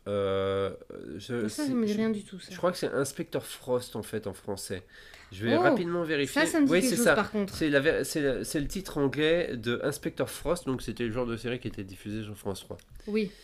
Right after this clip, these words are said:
Speaker 1: Donc, euh, c'est pareil, je crois qu'il apparaît dans un épisode. Oui, c'est ça, un épisode. Donc c'est un guest, hein, en fait, au final.
Speaker 2: Oui.
Speaker 1: Et, euh, il va apparaître, euh, finalement entre deux mille cinq et deux mille dix dans pas moins de quinze épisodes de Doctor Who.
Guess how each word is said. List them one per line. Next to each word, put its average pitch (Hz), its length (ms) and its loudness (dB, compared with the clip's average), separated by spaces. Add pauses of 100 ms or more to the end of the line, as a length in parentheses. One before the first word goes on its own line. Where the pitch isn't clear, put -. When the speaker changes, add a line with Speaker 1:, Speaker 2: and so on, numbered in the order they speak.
(320)
Speaker 1:
Donc, 113 180 -4
euh, 120 100 0
c'est 113 160 -4
pareil, 120 300 0
je 120 140 -6
crois 120 180 -4
qu'il 107 140 -4
apparaît 104 260 -2
dans 101 260 -4
un 113 160 -2
épisode. 107 540 -6
Oui, 98 80 -8
c'est - 140 -14
ça, 90 260 -12
un 101 100 -8
épisode. 110 480 -8 (280)
Donc 117 160 -2
c'est - 100 2
un 107 120 4
guest, 104 300 0
hein, 87 80 -10 (140)
en - 40 -12
fait, - 220 -12
au 90 60 -12
final. 98 360 -14
Speaker 2:
Oui. 214 260 2 (300)
Speaker 1:
Et, 190 240 8
euh, 107 500 8
il 110 100 -2
va 107 80 2
apparaître, 104 500 0
euh, 104 220 4
finalement 113 400 -2
entre 110 180 -4
deux 104 120 -2
mille 139 120 0
cinq 139 240 -2
et 127 60 -4
deux 107 100 -6
mille 113 140 -2
dix 156 220 -4
dans 117 100 0
pas 120 140 -2
moins 143 160 -2
de 139 40 -8
quinze 202 300 6
épisodes 131 320 -2
de 110 140 -4
Doctor 95 260 -8
Who. 175 100 -6